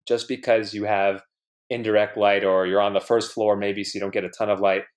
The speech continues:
it's not the end of the world." The L E D grow light technology is so good nowadays that you're able to kind of what I call activate different areas of your home for growing. And with these bulbs being the way that they are now,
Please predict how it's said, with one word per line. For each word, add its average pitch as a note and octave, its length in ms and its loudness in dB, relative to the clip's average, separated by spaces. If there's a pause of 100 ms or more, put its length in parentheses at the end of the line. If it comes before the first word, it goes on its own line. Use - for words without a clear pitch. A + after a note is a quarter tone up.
(160)
it's - 160 -14
not F#2+ 200 -2
the A2+ 100 -4
end G#2 120 -4
of G2 40 -6
the G2+ 80 -4
world." F2 380 -2 (600)
The G2+ 240 0
L A2+ 140 0
E A#2+ 100 -2
D A2+ 200 -8
grow G#2+ 200 -2
light G#2+ 200 0
technology G2+ 600 -6
is - 140 -8
so B2+ 300 0
good A#2 380 -2
nowadays C#3 600 -2 (340)
that G#2 120 0
you're G#2+ 160 -4
able A#2 240 -2
to G2+ 160 -8
kind A#2+ 220 -2
of G#2 140 0 (220)
what A2 120 2
I A2 80 0
call - 340 -2
activate A2 600 -8
different A#2 340 -10
areas G#2+ 340 -6
of F#2+ 120 -6
your G2 80 -2
home A2+ 420 -2 (300)
for A#2 120 -2
growing. G#2+ 520 0 (140)
And G2 360 -4 (400)
with A2+ 180 -2
these A2 220 -6
bulbs B2+ 360 2
being A2+ 260 -4
the G#2 80 -2
way G#2 140 4
that G2 120 0
they G2+ 140 2
are E3 180 0
now, F2+ 320 -2